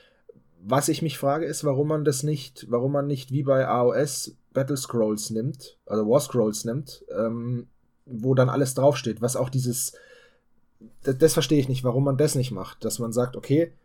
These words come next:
bei jeder Einheit ist diese War Scroll dabei und wir bringen einen, kennt ihr noch diese f-, f-, früher diese Panini,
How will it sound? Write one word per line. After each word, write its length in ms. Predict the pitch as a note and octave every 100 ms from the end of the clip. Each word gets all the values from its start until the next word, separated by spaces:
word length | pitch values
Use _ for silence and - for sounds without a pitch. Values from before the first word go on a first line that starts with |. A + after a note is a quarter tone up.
| _ _ _
bei 200 | A2 -
jeder 240 | B2+ B2+
Einheit 300 | - D3 D3+
ist 160 | B2 B2+
diese 180 | G#2+ G#2
War 160 | A#2+
Scroll 280 | C#3+ E3 E3
dabei 440 | D#3+ D#3 E3 F3 E3+ _ _ _ _
und 320 | - C3 C3 A#2+
wir 200 | B2+ B2
bringen 320 | C3+ C#3+ C3+
einen, 600 | A2 B2+ B2+ B2 A#2 G#2+
kennt 160 | D3+
ihr 60 | D#3
noch 120 | D3+
diese 220 | C3+ C3
f-, 340 | C3 B2+ - -
f-, 140 | A2
früher 300 | - C#3+ D#3
diese 220 | C3 A#2
Panini, 680 | B2 B2+ B2+ D#3+ E3 D#3+ D3+